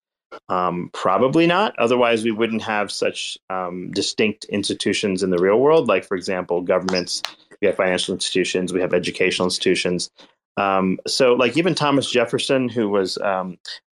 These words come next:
fairly ardent libertarian and very anti-tyranny, highly individual liberty oriented, um, if you sort of understand, like, uh, the or-, origin of the American Constitution,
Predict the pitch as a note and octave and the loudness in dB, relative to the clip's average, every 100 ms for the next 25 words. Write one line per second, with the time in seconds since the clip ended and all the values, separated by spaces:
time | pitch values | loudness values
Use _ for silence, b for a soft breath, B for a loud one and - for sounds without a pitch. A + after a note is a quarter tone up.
0 | - E3 F3 A#2 G#2 A2 G#2+ G#2+ G2 - | -2 2 2 2 2 0 2 0 0 0
1 | C3+ A2+ F#2+ F#2 _ _ _ - G#2 F#2+ | 2 2 0 -6 _ _ _ -4 -2 0
2 | F#2+ C3 C#3 A2+ G#2 G#2+ A2 F#2 - A#2+ | 2 4 4 2 0 0 0 -2 0 0
3 | G#2 F#2 F2+ F2 - - - C3+ C#3 A2+ | 2 -2 -6 -10 -14 -8 0 2 4 4
4 | G#2 G#2+ G#2 G2+ F#2+ G2 F#2+ F2+ E2+ G2+ | 4 2 2 2 2 2 0 0 2 2
5 | F#2 F2 F2 F2 _ b b _ G#2+ F#2 | 0 0 -4 -4 _ b b _ -4 0
6 | F2+ F2 E2+ G#2 G#2 A2+ G2 G2 G2 - | 0 -2 -4 -6 -2 -2 0 0 0 2
7 | G2+ F#2+ F2+ E2+ - - G2+ F2+ E2+ G2 | 0 2 0 -2 -4 -4 -2 0 0 -2
8 | - G2+ G2+ A2+ A2 G#2 G2+ F2+ F#2+ F#2+ | 2 0 4 4 4 2 0 2 2 2
9 | F#2+ F#2 F#2 - - A#2+ G2+ | 0 -6 -4 -2 -2 0 0